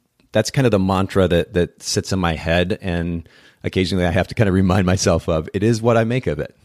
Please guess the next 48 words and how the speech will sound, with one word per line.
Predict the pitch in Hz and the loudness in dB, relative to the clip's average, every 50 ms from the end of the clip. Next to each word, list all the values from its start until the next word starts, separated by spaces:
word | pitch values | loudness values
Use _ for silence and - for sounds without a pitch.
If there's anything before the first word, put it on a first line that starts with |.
| _ _ _ - | _ _ _ -12
Um, | - 82 82 85 82 | -10 -8 -8 -6 -4
I | - 92 101 | -4 -4 -2
can, | - 104 92 92 95 - | -2 -2 -2 -2 -2 -4
I | - 110 | -4 -4
can | - 104 98 87 | -4 -6 -6 -4
react | 87 104 117 120 113 107 - - - | -2 0 0 2 0 0 -2 -4 -2
to | 113 | 0
this | 95 104 101 95 - - | 2 2 2 0 0 -2
and | 92 92 | -2 -2
let | 98 - | -2 -2
my | 90 90 | -2 -2
emotions | 87 92 95 98 - - 98 92 - - | -2 -2 -4 -4 -4 -4 -8 -8 -8 -6
take | - 104 95 - | -4 -4 -4 -2
me | 101 95 | -2 0
away | 90 95 98 98 | 0 2 2 2
'cause | 107 98 | 2 0
I'm | 104 101 98 | 0 0 0
actually | 101 104 - - 101 | 0 -2 0 0 0
a | 92 90 - - | 0 0 -4 -4
very | 98 110 104 104 | 0 0 2 2
highly | 98 - - 127 110 101 101 104 | 0 0 0 -2 0 0 0 -2
emotional | 101 101 101 110 - - 104 92 | 0 0 0 0 0 -2 -4 -6
person. | - - 98 95 - 120 110 113 - _ - - - - - _ _ _ _ - | -4 -4 -4 -4 -4 -6 -8 -8 -10 _ -20 -20 -20 -20 -20 _ _ _ _ -10
Uh, | - 95 | -4 -2
I | 92 92 98 | 0 0 0
can | 98 107 | 0 0
get | 101 104 104 - | 0 0 0 0
carried | - 107 104 98 | 0 0 0 2
away | 95 90 95 104 117 | 2 2 2 2 2
with | 113 101 - - | 0 0 -2 -2
that, | 90 82 80 80 - - _ _ _ _ _ _ _ _ _ | -2 0 0 -2 -2 -6 _ _ _ _ _ _ _ _ _
or | - 139 131 113 104 107 110 - - | 0 2 4 4 4 4 2 0 -2
I | 98 104 | -4 -2
can | - 110 101 | -2 -2 -2
acknowledge | 92 90 92 98 95 90 87 87 85 - | -2 -2 -2 0 2 2 2 2 2 2
it. | 107 117 - - _ | 0 0 0 -2 _
I | - - | -10 -6
certainly | - - 135 135 - 110 | -2 -2 -2 0 -2 -4
can | - - 87 - | -4 -4 -6 -6
feel | - - - 160 156 135 98 90 | -8 -8 -4 -2 0 0 0 0
in | 87 | 0
the | 85 | -2
moment, | 85 82 85 87 90 95 92 _ | -2 -2 -2 -2 -2 -4 -4 _
but | - 101 90 | -6 -6 -2
then | - 101 101 | -2 0 0
I | 101 104 104 | 0 0 -2
can | - - - - 101 | -4 -6 -14 -12 -12
choose | 82 - - - - 175 147 107 90 90 117 127 123 - - | -10 -10 -6 -2 2 2 4 4 4 2 0 0 -2 -6 -6